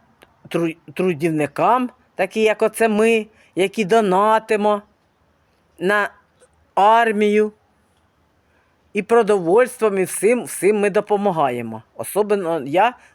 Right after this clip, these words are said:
за себе говорю, я допомагаю всім. У нас є такий волонтер, який туди їздить, і я оце все, все віддаю, що є, віддаю туди. Деякі крупи, деякі еті, все, все, все.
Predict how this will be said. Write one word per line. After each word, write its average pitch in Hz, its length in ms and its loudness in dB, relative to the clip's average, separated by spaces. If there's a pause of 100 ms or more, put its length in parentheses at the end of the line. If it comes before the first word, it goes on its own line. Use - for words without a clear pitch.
за 185 120 0
себе 139 300 -2
говорю, 127 300 -6
я 147 300 0 (240)
допомагаю 147 640 -4
всім. 123 380 -8 (580)
У 147 120 -6
нас 156 280 -4
є 143 180 -2
такий 135 380 -6
волонтер, 127 600 -4 (260)
який 196 300 -4
туди 190 360 -2 (180)
їздить, 185 480 -4
і 139 240 -6
я 233 260 0 (160)
оце 147 260 -4
все, 226 320 -2
все 220 460 -2 (680)
віддаю, 151 640 -2 (180)
що - 200 -4
є, 190 220 2 (180)
віддаю 131 460 -6 (220)
туди. 113 300 -12 (840)
Деякі 180 460 0
крупи, 226 440 0
деякі 143 580 0
еті, 247 280 -6 (220)
все, 240 320 -2
все, 190 300 -2
все. 123 360 -6